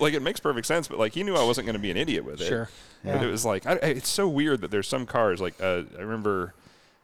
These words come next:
Speaker 1: I mean, we know Brian Elich. He's been on the show, so it's probably easier because we know him. But, like,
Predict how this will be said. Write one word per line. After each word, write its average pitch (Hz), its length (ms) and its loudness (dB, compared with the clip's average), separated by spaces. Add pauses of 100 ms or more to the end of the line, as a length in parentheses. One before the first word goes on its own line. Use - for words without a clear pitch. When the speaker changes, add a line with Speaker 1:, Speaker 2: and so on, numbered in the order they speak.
(100)
Speaker 1:
I 98 100 0
mean, 95 180 -4
we 117 120 0
know 110 300 2
Brian 90 360 -2
Elich. 82 300 -6
He's 92 100 -10
been 87 140 -6
on 80 80 -10
the 80 60 -10
show, 87 260 -2
so 90 100 -6
it's - 140 -8
probably 92 400 -4
easier 90 320 -8
because 82 280 -10
we 85 100 -12
know 92 180 -4
him. 80 180 -8
But, - 180 -8
like, 78 160 -4